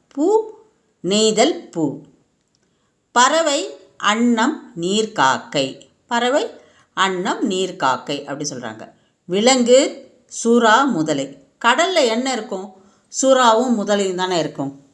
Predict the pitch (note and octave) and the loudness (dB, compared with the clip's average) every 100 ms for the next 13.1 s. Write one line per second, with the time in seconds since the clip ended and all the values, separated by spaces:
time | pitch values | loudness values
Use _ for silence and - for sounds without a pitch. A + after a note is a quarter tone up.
0 | _ G#3+ A3 G#3+ G4+ - - - - _ | _ -4 -2 2 0 -2 -20 -20 -20 _
1 | - B3+ C4+ C4 B3+ D#4 A#3+ A3+ G#3+ B3+ | 0 4 6 4 4 2 0 0 0 -2
2 | F#4+ B3+ A3+ G#3 A#3 G4 - _ _ - | -2 -2 -2 0 -2 -2 -10 _ _ -8
3 | G#3+ F#3+ D#3+ C#3 - _ _ - G#3 A3 | -4 -2 -2 -4 -10 _ _ -4 -2 2
4 | A#3+ A3+ A#3 A#3 C4+ C4+ G#3+ A3+ A#3 A#3 | 2 2 0 0 -2 0 2 2 0 -2
5 | A3+ A3 A3 A3+ G#3+ G#3 G#3 A#3+ F#4+ - | -4 -2 -2 -2 -2 -2 0 0 -2 -8
6 | - _ _ _ _ _ _ _ - - | -20 _ _ _ _ _ _ _ -14 -2
7 | A3+ G3+ G#3+ - - _ _ D3 B2+ A#2 | 2 4 2 0 -12 _ _ -10 -6 -6
8 | A#2+ - - _ _ _ - A3 C4 D4 | -8 -10 -20 _ _ _ -8 0 2 2
9 | F#4 C#4 C#4+ A3 C4+ C4+ - A3 A#3 E4 | 0 0 2 4 4 2 0 -2 0 0
10 | D#4 C4+ C4 B3 A#3+ A#3+ A3+ G#3 A#3 A#3+ | 0 -2 -2 -6 -6 -4 -4 -4 -4 -4
11 | A3 F3 D4 C#4 G3 G3+ A#3+ G3+ F3 F#3+ | -4 -2 0 0 -2 -4 -6 -8 -8 -8
12 | G#3 G3 E3+ F3 F3 D#3 D#3 D#3+ D#4 - | -6 -6 -8 -8 -8 -10 -10 -8 -8 -10